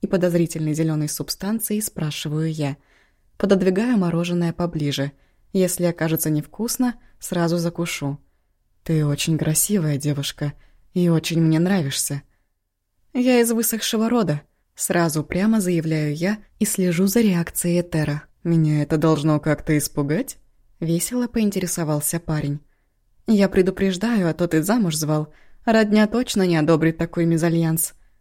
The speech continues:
Ну и высок шанс, что будущие дети окажутся неодарёнными. Такое себе, знаешь ли». Улыбка Этера стала ещё шире. Ты уже думаешь о наших будущих детях?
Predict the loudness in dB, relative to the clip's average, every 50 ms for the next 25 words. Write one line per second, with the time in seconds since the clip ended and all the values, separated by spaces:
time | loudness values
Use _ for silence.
0 | _ -18 -6 0 4 6 8 8 8 6 4 2 2 0 0 0 -2 -8 -6 -4
1 | -2 -2 -2 -2 -4 -2 0 2 2 4 4 2 0 0 -2 -4 -4 -2 -2 -2
2 | -2 -2 -4 -4 -4 -6 -20 -18 _ -6 -6 -4 -2 -2 -2 0 -2 -2 -2 0
3 | 0 2 2 2 2 2 2 2 0 0 0 0 0 0 -2 -2 -4 -8 _ _
4 | _ _ _ _ -4 -4 -4 -2 0 0 0 0 0 0 0 2 0 2 2 2
5 | 2 2 0 -2 -4 -4 -4 -4 -4 -6 _ _ _ _ _ _ _ _ _ _
6 | _ -4 -2 0 0 0 -2 -2 -4 -6 -4 -4 -4 -4 -4 -4 -4 -2 -4 -4
7 | -4 -6 -4 -2 -2 -2 -2 -4 -4 -6 -6 -6 -6 -6 -6 -6 -6 -8 -10 _
8 | _ _ _ _ _ _ _ _ _ _ _ _ -8 -2 0 2 4 4 4 4
9 | 4 4 4 4 4 4 2 2 0 -2 0 0 0 0 -2 -4 -4 0 0 2
10 | 2 2 0 0 0 -2 0 0 0 0 -2 -2 -2 -6 -10 -10